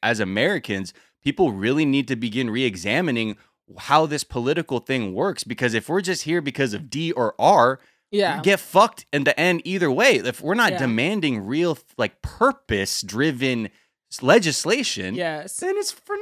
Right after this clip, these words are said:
Speaker 1: nothing.
Speaker 2: I
Speaker 1: Then they
Speaker 2: don't just
Speaker 1: continue
Speaker 2: want,
Speaker 1: their game.
Speaker 2: yeah, I don't just want purpose-driven legislation. I want thoughtful, smart leaders. I want
Speaker 1: Yeah, of
Speaker 2: people
Speaker 1: course,
Speaker 2: who, who
Speaker 1: everything. <laughs>
Speaker 2: yes, I want people. Uh, the thing is, to me, it's like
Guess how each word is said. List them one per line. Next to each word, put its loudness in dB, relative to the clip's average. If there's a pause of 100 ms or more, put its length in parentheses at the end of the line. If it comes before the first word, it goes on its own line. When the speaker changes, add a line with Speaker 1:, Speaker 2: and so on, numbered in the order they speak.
Speaker 1:
nothing. -12
Speaker 2:
I 6
Speaker 1:
Then 6
they 6
Speaker 2:
don't 0
just 6
Speaker 1:
continue 2
Speaker 2:
want, 2
Speaker 1:
their 4
game. -2
Speaker 2:
yeah, 2
I 4
don't 0
just 0
want -2
purpose-driven 0
legislation. 0
I 6
want 2
thoughtful, 4
smart 2
leaders. 0 (340)
I 6
want 2
Speaker 1:
Yeah, 6
of -4
Speaker 2:
people 4
Speaker 1:
course, 6
Speaker 2:
who, 2
who 2
Speaker 1:
everything. 2 (120)
<laughs> -12
Speaker 2:
yes, 2
I 6
want 2
people. 4 (500)
Uh, 2 (120)
the 2
thing -4
is, -2
to -4
me, -2
it's 0
like -2